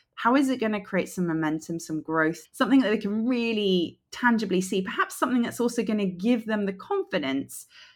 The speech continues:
to trust in going even deeper with this work. And this is really relevant in the well-being space. You know, this really works with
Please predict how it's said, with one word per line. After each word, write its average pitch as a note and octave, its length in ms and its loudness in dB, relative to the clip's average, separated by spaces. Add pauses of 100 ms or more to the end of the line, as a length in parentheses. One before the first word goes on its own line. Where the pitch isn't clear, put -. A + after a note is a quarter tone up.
(100)
to G#3+ 160 -2
trust - 640 -2
in F#3+ 280 4
going F#3 320 4
even F3 300 2
deeper F#3 380 -2
with D#3 100 -2
this - 240 -10
work. C#3+ 240 -4
And G#3 80 -2
this B3 140 0
is C#4+ 120 -6
really G3+ 440 2
relevant E3 400 0
in D#3+ 60 -4
the D#3 40 -2
well-being D#3+ 400 -2
space. - 380 -10
You E3+ 80 -4
know, D#3+ 100 0
this F#3 180 -6
really F#3 340 0
works E3 360 -2
with D#3+ 220 -2